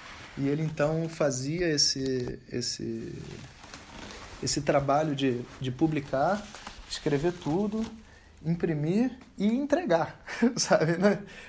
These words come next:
Entregava. Então ele fez esse seva como brahmachari por muito tempo. Depois do Chinmayananda, ele estudou com vários outros mestres que o próprio Chinma-,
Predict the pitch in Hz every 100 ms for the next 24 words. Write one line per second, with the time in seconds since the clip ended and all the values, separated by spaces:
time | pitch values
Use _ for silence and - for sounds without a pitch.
0 | - 151 185 180 - 165 156 147 123 131
1 | - - - - - 170 180 185 196 175
2 | - 180 180 180 160 165 147 - 175 170
3 | 156 147 165 190 - 120 117 117 - -
4 | - - - - _ - 147 147 185 190
5 | 156 160 165 180 - 160 160 156 156 -
6 | 156 151 143 135 165 165 160 - - 127
7 | 139 147 - - - 190 175 - 185 170